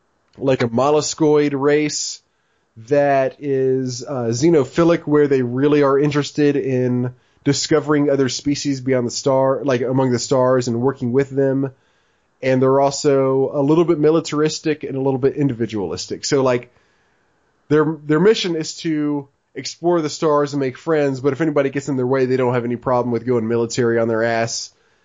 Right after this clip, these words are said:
And then they're individualistic, where everybody's kinda, like, out for their own good, and you don't have a lot of, uh, you don't, like, enslave people, but you kinda, like, let people make,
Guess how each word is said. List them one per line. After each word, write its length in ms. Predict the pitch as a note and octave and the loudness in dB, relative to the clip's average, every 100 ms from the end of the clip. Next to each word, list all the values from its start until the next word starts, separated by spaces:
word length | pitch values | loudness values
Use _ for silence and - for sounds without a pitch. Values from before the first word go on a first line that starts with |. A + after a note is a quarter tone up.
| _ _ | _ _
And 140 | B2 | 0
then 180 | C3 B2+ | 2 2
they're 220 | B2+ B2 | 4 4
individualistic, 840 | C#3+ D#3+ C3 C3+ C#3 C3 B2 C3+ B2 | 4 2 0 0 0 0 -2 -6 -2
where 280 | B2+ B2 | 0 2
everybody's 480 | B2 C3+ B2+ B2 B2 | 2 2 2 0 0
kinda, 200 | C#3 C3 | -2 0
like, 380 | B2 A#2 A2+ - - | 0 0 -4 -14 -8
out 240 | C#3 C3+ B2+ | -4 -4 -2
for 100 | C3+ | 0
their 160 | B2+ | 4
own 180 | B2 A#2+ | 2 2
good, 320 | C#3+ D3+ C#3+ | 4 4 4
and 280 | C#3 C3 B2 | 2 -4 -6
you 80 | B2 | -2
don't 220 | C3 C3 | -2 0
have 180 | C#3 B2 | -2 -2
a 40 | |
lot 240 | B2 A#2+ A#2 | 0 2 2
of, 220 | A#2 A2+ | 0 0
uh, 120 | A2+ | -2
you 160 | G#2+ D3 | 0 2
don't, 220 | D3+ A#2+ | 2 0
like, 160 | C3+ B2+ | -4 -4
enslave 480 | A#2+ - G#3 F#3 F#3 | -4 0 2 2 0
people, 420 | D3 C3+ C#3 C3 _ _ | -6 -4 -4 -6 _ _
but 140 | C#3 | -10
you 60 | - | -4
kinda, 160 | D3+ C3 | 0 0
like, 240 | A#2 - - | -2 -8 -4
let 220 | C3+ C3+ | -2 -2
people 220 | D3 C3+ | -4 -4
make, 240 | B2+ B2 | -2 -4